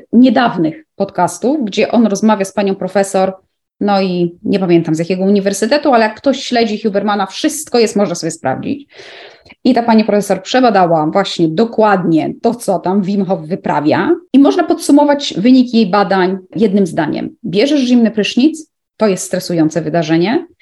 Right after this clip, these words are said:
ale później organizm sobie kompensuje to stresujące wydarzenie wyrzutem pozytywnych hormonów, dopaminy,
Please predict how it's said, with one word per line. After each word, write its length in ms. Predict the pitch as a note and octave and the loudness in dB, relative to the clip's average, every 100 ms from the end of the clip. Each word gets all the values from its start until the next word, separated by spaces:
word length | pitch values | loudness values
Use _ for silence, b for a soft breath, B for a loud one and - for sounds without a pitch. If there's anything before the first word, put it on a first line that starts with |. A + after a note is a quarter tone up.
| b b - | b b -2
ale 200 | A3+ G#3 | 0 0
później 600 | G3 G#4+ E4+ F#3 E3+ - | 2 2 4 2 0 0
organizm 560 | G3 G3+ C#4 C4+ F#3 F3 | -2 2 4 4 2 -2
sobie 340 | A#3+ G#3 G#3 | -2 -2 -2
kompensuje 1080 | C#4+ D4 C#4+ C4 A#3 A3 - F#4 G3 C#3+ C#3 _ _ _ _ _ | 2 2 4 4 2 2 -2 -2 -2 -4 -8 _ _ _ _ _
to 220 | - G3+ - | 0 0 -2
stresujące 640 | - G3+ G#3+ G3+ G#3 F#3 | -6 -8 -2 -2 0 -2
wydarzenie 500 | F3+ F#3+ F#3+ G#3 G3 | -2 -2 0 -2 -2
wyrzutem 560 | F#3 F#3+ A3 G#3+ G3 F#3+ b b b b b - | -2 -2 -2 0 0 -2 b b b b b -2
pozytywnych 520 | D4 D4+ G#4 A#3 - | 2 4 4 2 2
hormonów, 560 | - F3 F3+ E3+ D3+ D#3 | 0 0 4 4 4 0
dopaminy, 720 | F#3 F3+ B3 A3+ F#3+ F3 | 0 4 4 4 2 -2